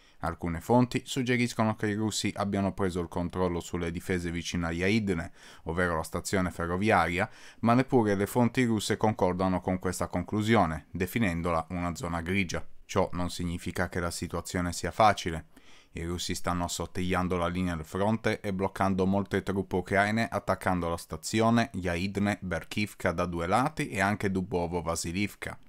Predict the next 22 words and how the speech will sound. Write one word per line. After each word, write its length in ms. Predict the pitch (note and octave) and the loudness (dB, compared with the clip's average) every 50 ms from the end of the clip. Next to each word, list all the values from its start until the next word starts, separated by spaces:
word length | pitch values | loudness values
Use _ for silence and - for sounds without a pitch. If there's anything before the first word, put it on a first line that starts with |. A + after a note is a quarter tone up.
| - _ _ _ _ _ - - - - - - - - - | -20 _ _ _ _ _ -20 -20 -20 -20 -20 -20 -20 -12 -8
Al 100 | - E2+ | -6 -4
momento 420 | E2+ E2+ F2+ F#2 F#2 F#2 F2+ - F#2+ | -4 -2 0 0 0 0 0 0 -2
i 60 | F2 | -2
combattimenti 800 | - F#2+ F2+ F2+ F2 F2 - F#2+ F2+ F#2 G2 G2 F#2+ - G2 F2+ | -2 0 0 0 0 -2 -2 -2 0 0 2 2 0 0 -2 -4
sono 280 | - - F#2 F2+ F2+ | -4 -2 -2 -2 -2
concentrati 800 | F2 - F2 E2+ E2+ - F2+ F2 E2 - F#2 F2 E2+ - - F2+ | -2 -4 -4 -4 -4 -4 -4 -6 -4 -2 0 0 0 0 -2 -4
nelle 300 | F2 F2+ F2 E2+ F#2 F#2 | -2 -2 -2 0 0 2
aree 240 | F2 E2+ F2 F2 E2+ | 2 2 0 -2 -4
forestali 800 | - - F#2 F#2+ G#2 - - - A2+ G#2+ G#2+ G#2 G2+ G2+ F#2+ G2+ | -4 -4 -2 0 0 0 4 4 6 6 6 4 4 0 0 2
dove 260 | G2+ G2+ G2 G2 F#2+ | 2 2 2 4 2
gli 80 | G2 G2+ | 2 2
ucraini 540 | F#2+ - - F#2 F2+ F2+ F2+ F#2 F#2 F2+ | 0 2 2 4 4 4 4 2 0 0
hanno 320 | - - F#2 F2+ F2 F2+ F2+ | 0 -2 -2 -2 -2 -2 -2
le 100 | F2+ F2 | -2 -2
loro 260 | F2 E2 D#2 D#2 D#2 | -4 -4 -4 -4 -6
posizioni. 800 | - - F2 D#2 E2 E2 - - - A2 G#2+ F#2+ F2+ D#2+ D#2+ - - - - - - - - _ _ - - - - - - _ - - - - - - - | -6 -8 -8 -8 -8 -8 -8 -4 0 2 2 2 2 0 -4 -8 -16 -20 -20 -20 -20 -20 -20 _ _ -20 -20 -20 -20 -20 -20 _ -20 -20 -20 -20 -20 -20 -14
Ci 120 | - - F#2 | -8 -6 -2
sono 420 | - - A2 G#2 G#2 G2+ G2+ G2+ | 0 2 4 4 6 6 4 4
due 280 | F#2+ F#2+ G#2 B2+ C3 B2 | 2 2 4 6 8 8
maniere 480 | A#2+ A2+ A2 G2+ G2+ F#2+ F#2 F2+ F#2 | 8 6 6 6 4 4 4 4 2
per 160 | - - F2+ | 0 0 -2
rifornirli, 840 | F2+ F2 D#2+ - - F2 F2+ F#2 F#2+ F#2+ F#2 E2+ D#2+ D#2+ E2 D#2 | -2 -2 -4 -4 -2 -2 0 2 2 2 2 0 -2 -6 -8 -10